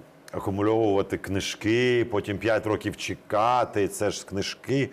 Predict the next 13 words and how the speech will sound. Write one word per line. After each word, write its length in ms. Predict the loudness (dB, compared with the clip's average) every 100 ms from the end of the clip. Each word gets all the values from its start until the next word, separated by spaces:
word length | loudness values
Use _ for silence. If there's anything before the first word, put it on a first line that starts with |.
| -10 -8
біля 220 | -2 0 0
книж-, 340 | -2 -4 -6 -14 -20 -18 -4
біля 280 | 0 0 0
цих 240 | -2 -4
книжок 360 | -2 0 -2 0
має 160 | -2
стояти, 440 | 0 0 0 -2 -6 -12 -20 -20 -20 -8 0
е, 460 | 2 4 4 2 0 -8 -12 -2
продавець, 720 | 0 2 4 4 4 2 -2
продавчиня 720 | -2 0 -2 -2 0 0 2
якась, 520 | 2 2 2 2 0 -2
яка 260 | 0 0
буде 420 | 0 -2 0 0